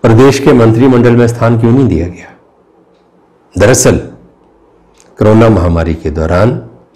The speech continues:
भारतीय जनता पार्टी के नेताओं के द्वारा, अधिकारियों के द्वारा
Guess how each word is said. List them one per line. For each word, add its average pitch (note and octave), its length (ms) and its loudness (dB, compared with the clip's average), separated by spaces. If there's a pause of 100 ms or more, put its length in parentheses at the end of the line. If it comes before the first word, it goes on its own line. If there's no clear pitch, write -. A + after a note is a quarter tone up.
(2000)
भारतीय G2+ 380 0
जनता F#2+ 300 -2
पार्टी E2+ 320 -4
के D#2+ 140 -6
नेताओं D#2 440 -4
के F2 140 -2
द्वारा, G2+ 300 2 (1300)
अधिकारियों F#2 580 0
के G2+ 140 -2
द्वारा G2 320 2